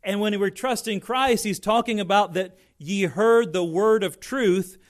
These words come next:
the gospel of your salvation. So what is truth? The gospel is truth. The death, burial, and resurrection of Jesus Christ is the truth. And we encourage you today, if you've never been born again,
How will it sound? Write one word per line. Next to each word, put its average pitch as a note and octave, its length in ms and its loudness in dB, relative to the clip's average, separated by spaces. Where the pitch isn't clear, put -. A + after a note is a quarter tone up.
the D#3 140 -6
gospel F3+ 600 0
of C3+ 100 -2
your C#3+ 140 -4
salvation. F3 600 -2
So D#3+ 140 -6
what G3+ 200 -2
is G3 160 -2
truth? G#3+ 400 -6
The A#3+ 80 -4
gospel B3 540 -4
is D#3 180 -8
truth. D3 420 -10
The D#3+ 100 -6
death, G#3+ 560 -4
burial, G#3+ 600 -2
and F3 260 -10
resurrection A3+ 720 -4
of F3+ 100 -10
Jesus G3 400 -8
Christ B3 480 -6
is G3 400 -4
the G#3 500 -4
truth. D#4 480 -6
And F#3+ 120 -4
we A#3 100 2
encourage B3+ 440 -2
you G#3+ 80 -4
today, G3+ 320 -2
if F#3 120 -2
you've F#3+ 160 -6
never C4 380 -4
been G3+ 240 -4
born G#3 280 -2
again, G3+ 500 -4